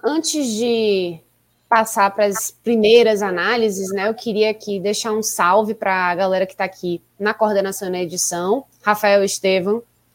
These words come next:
nosso querido relógio, e também Clisman Gama, que tá aqui, não tô dizendo zicando aí a galera também, porque ele já tá com os probleminhas dele na Série D, mas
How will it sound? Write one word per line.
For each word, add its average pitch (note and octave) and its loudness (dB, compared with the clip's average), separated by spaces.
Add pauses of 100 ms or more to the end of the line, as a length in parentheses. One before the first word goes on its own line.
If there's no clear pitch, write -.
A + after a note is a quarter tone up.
(140)
nosso F3+ -8
querido F3 -2
relógio, F#3 2
e A#3 -6
também A3 0 (460)
Clisman C4 2
Gama, G#3+ 6 (540)
que G#3 -8
tá G#3 2
aqui, G#3 2 (840)
não D4 -14
tô C#4 -2
dizendo A3 2
zicando G3 0
aí F#3 0
a F#3 -2
galera F3+ 0
também, G3+ -4
porque - -8
ele F3+ -2
já F#3 -2
tá E3+ -4
com F#3+ -14
os F3 -12
probleminhas F3 -4
dele F3 -2
na E3+ -4
Série E3+ -6
D, F#3 8 (640)
mas E4 4